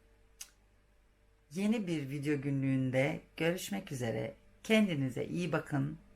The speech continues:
Allah'a emanet olun. Tekrar bütün kadınlarımızın Kadınlar Günü kutlu olsun. Bir güne sığdırmayalım. Her gün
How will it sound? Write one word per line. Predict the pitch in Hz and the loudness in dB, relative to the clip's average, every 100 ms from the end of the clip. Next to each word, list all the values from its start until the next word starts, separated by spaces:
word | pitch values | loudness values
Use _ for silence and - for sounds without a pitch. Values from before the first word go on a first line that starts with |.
| - - - - - - _ _ - | -20 -20 -20 -20 -20 -20 _ _ -6
Allah'a | 185 185 175 143 | 0 2 2 0
emanet | - 151 147 151 147 | -2 0 2 2 0
olun. | 147 135 135 143 - - _ - - - - | 0 0 0 -2 -8 -20 _ -20 -20 -20 -16
Tekrar | - 202 190 175 165 160 147 | -2 -2 -2 2 4 2 -2
bütün | - - 185 175 | -10 -6 -4 -4
kadınlarımızın | 175 165 147 151 147 143 143 135 143 147 | -2 -2 0 2 2 2 0 0 -2 -2
Kadınlar | - 151 147 147 147 | -2 0 2 4 4
Günü | 139 131 131 | 4 0 -2
kutlu | - - | -6 -2
olsun. | 123 120 - 127 127 - | -2 -2 -4 -4 -4 -2
Bir | 165 156 | -2 0
güne | 156 156 | 0 0
sığdırmayalım. | 151 151 147 147 143 131 127 123 127 127 - - - - | 0 0 2 2 2 2 2 0 -4 -8 -16 -20 -20 -14
Her | - 175 185 170 | 2 6 6 4
gün | 151 143 147 | 0 0 -2